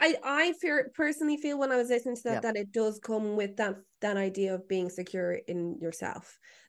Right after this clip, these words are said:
Speaker 1: that, you
Speaker 2: Yes,
Speaker 1: know,
Speaker 2: hundred percent.
Speaker 1: being secure and safe and, you know, being your own anchor. Because when I
Speaker 2: Yeah.
Speaker 1: think when we rely too much on other anchors and when those anchors are removed from us, that's when we become adrift. So I think being your own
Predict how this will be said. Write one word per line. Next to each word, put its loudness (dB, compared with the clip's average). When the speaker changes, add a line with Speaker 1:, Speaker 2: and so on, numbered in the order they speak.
Speaker 1:
that, 2
you 2
Speaker 2:
Yes, 0
Speaker 1:
know, -2
Speaker 2:
hundred -6
percent. -2
Speaker 1:
being -2
secure 0
and 0
safe -4
and, -2
you -2
know, 0
being 4
your 2
own 2
anchor. -4
Because 2
when 2
I 4
Speaker 2:
Yeah. -2
Speaker 1:
think 2
when 2
we -2
rely 2
too -2
much -4
on 0
other 6
anchors -2
and 0
when 2
those 2
anchors -4
are -4
removed -2
from -2
us, -2
that's -2
when 0
we 0
become -4
adrift. -4
So -2
I 4
think 2
being 0
your 0
own 4